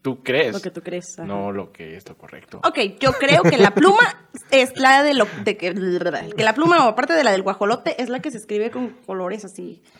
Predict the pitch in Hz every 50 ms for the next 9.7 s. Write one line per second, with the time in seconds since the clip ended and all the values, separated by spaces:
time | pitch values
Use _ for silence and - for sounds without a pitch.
0 | _ _ _ 233 233 208 226 214 185 170 170 165 - 190 - 214 214 226 226 220
1 | 208 202 - 220 208 202 202 190 - - - - 165 - - - - - _ 147
2 | - - 156 143 220 240 254 269 254 - 180 160 - 143 - 170 196 202 202 185
3 | - 143 143 - 190 214 214 202 208 196 190 196 190 - - - _ _ _ -
4 | - - - 160 147 - 160 151 135 - - - 143 135 131 127 127 123 123 120
5 | 117 117 117 117 - - _ - - - - - - - - - - 131 120 -
6 | - - - - 156 143 127 113 - - - - - - - 113 104 98 - -
7 | - - _ 247 240 240 233 233 233 - 233 214 220 220 214 208 208 254 277 294
8 | - - - 240 233 220 214 214 - 214 220 214 214 214 208 208 208 208 208 208
9 | 214 233 269 320 311 - - 233 226 233 233 214 -